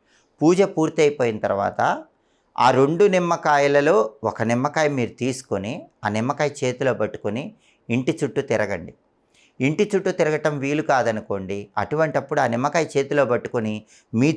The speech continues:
చుట్టూ మీరు తిరగండి. అంటే ఆత్మ ప్రదక్షిణ చేయండి. ఆత్మ ప్రదక్షిణ అంటే మన చుట్టూ మనం తిరగటం. మూడు సార్లు మన చుట్టూ మనం తిరగటం ఆత్మ ప్రదక్షిణ అంటారు. అలా తిరిగిన తర్వాత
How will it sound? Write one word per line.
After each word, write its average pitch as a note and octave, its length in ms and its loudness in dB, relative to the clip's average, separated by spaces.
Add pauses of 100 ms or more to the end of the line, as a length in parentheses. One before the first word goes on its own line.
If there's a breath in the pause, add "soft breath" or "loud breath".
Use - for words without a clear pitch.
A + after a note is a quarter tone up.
చుట్టూ D3+ 240 0
మీరు B2+ 300 -2
తిరగండి. G2 480 -2
అంటే A2 180 -6 (140)
ఆత్మ C3 200 -4 (140)
ప్రదక్షిణ A#2+ 400 -8 (120)
చేయండి. F2 340 -8 (400)
ఆత్మ G#2+ 280 0
ప్రదక్షిణ D3+ 420 -2
అంటే D3+ 260 0
మన D3+ 180 2
చుట్టూ D3 180 -2
మనం B2+ 300 2
తిరగటం. G#2 320 -2 (440 soft breath)
మూడు D3+ 220 4
సార్లు D#3+ 340 2
మన C3 280 2
చుట్టూ C3+ 220 0
మనం D3 280 2 (160)
తిరగటం A2+ 360 2 (440)
ఆత్మ D#3+ 280 0
ప్రదక్షిణ A#2+ 480 -2 (120)
అంటారు. E2+ 280 -14 (500 soft breath)
అలా C3 200 2 (120)
తిరిగిన D#3 300 2 (120)
తర్వాత F#2 380 -4